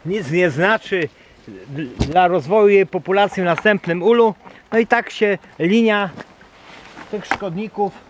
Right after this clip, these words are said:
przy krótkiej komórce wygasza. Ale proszę Państwa, jest wiele uwarunkowań z krótką komórką.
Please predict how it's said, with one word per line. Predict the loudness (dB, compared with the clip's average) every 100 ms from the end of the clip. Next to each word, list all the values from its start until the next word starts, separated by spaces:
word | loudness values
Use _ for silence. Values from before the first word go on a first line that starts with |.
| -20 -20 -20 -14
przy | -8
krótkiej | -2 0 0 0
komórce | 2 2 4 0
wygasza. | 0 2 0 0 -6 -8 -10 -6
Ale | -2 0
proszę | -2 -2
Państwa, | -2 -2 -6 -8 -10 -10
jest | -6 -4
wiele | 0 2 2
uwarunkowań | 0 -2 -2 -2 0 0 -2
z | -4
krótką | -8 -4 -4 -4
komórką. | -4 -6 -6 -10